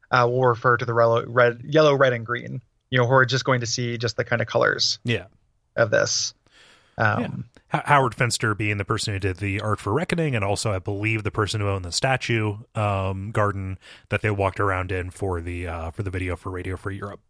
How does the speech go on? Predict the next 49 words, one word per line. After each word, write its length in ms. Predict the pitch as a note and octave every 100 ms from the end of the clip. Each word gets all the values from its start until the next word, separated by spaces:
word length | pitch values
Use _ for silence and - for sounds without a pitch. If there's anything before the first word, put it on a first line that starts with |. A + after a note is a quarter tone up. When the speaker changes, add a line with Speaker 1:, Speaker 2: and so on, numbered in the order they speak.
| _ _ _ _ _ -
Speaker 1:
Yeah, 240 | A2+ A2+
an, 180 | C3 C#3
an 100 | D#3+
outsider 420 | E3 E3 D#3+ C#3 C3+
artist 360 | B2 A2+ -
that, 180 | A#2 A2+
uh, 240 | A2+ A2+ A2 _ _ _ _
Michael 220 | - A#2 A2
Stipe 220 | A2+ A2
considers 360 | A#2 A2 A2+
a 60 | G#2+
man 240 | G#2+ A2
of 240 | G#2+ G#2+ G#2 - -
character 320 | B2 A2+ A#2
and 100 | G#2+
vision, 380 | A2 G#2 G#2+ A2+ -
Speaker 2:
Yes. 200 | B2 -
Speaker 1:
or 80 | A2
whatever. 220 | A2+ - A#2+
Like, 160 | A#2+
that's 160 | C3 C3+
somebody 240 | D3+ C#3+
who 80 | C3+
he 60 | C3
really 200 | A#2 A2+
likes. 380 | G#2+ - - -
Speaker 2:
<laughs> 60 | _
Yeah. 140 | C3 - _ _ - - - -
Speaker 1:
Um, 280 | F2+ - C3 _ _ _ _
Speaker 2:
Yeah. 240 | G#3 G#3 - _ -
Um, 360 | C#3 C#3 C3+ D#3+
and 100 | F#3+
I 60 |
say 180 | B3 C#4+
in 80 | A3
the 80 | C#3
notes 220 | C3 -
here 100 | C#3
that 140 | A#2
it's 100 | A2
very 220 | - A#2 G#2
Road 200 | G#2+ G#2
R 200 | F#2+ F#2+
E 80 |
M. 240 | G2+ F#2+ F#2
Like, 220 | G#2 G#2 -
it 140 | A2+
does 240 | B2+ A#2+
feel 440 | - A#2 A2+ G#2+